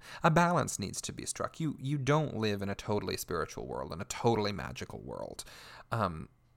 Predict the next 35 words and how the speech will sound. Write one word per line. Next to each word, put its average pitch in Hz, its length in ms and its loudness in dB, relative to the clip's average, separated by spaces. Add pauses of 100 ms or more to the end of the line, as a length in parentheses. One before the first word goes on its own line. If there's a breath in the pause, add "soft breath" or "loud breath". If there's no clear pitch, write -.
(260)
most 190 340 8
of 165 60 4
the 143 60 6
time 101 360 0
for - 100 -6
people, 104 280 -2
it's 101 100 -6
the 90 100 0
other 87 100 0
way 85 100 -2
around. 87 240 -2
They 104 80 -4
get - 120 -4
too 135 180 4
wrapped 110 280 6
up 104 100 2
in 101 80 -4
the 92 60 -2
mundane 113 400 4
aspects 117 360 2
of 104 120 -6
life, 98 200 -2
and 104 140 -6
we're 98 120 -4
encouraging 98 540 -2
them, 95 200 -6
"Oh, 143 200 2
but, 117 140 -2
you 113 80 -4
know, 104 80 0
you 104 200 0
are 110 60 6
a 113 60 2
spiritual 151 400 4
being 92 420 -4